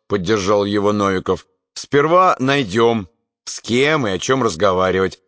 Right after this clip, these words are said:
А там и тебе карты в руки".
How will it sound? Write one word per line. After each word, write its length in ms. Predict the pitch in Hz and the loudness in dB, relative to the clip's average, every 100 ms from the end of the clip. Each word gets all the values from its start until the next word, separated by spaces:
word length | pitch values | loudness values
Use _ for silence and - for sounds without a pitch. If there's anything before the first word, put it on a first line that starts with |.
| _ _ _ _ _ _ | _ _ _ _ _ _
А 160 | 117 | -2
там 400 | 123 170 180 170 | 2 2 4 2
и 60 | 120 | -2
тебе 340 | 101 104 127 | -4 0 0
карты 380 | 120 120 120 - | 2 2 2 0
в 80 | 127 | 0
руки". 440 | 123 123 127 120 | 2 0 0 -2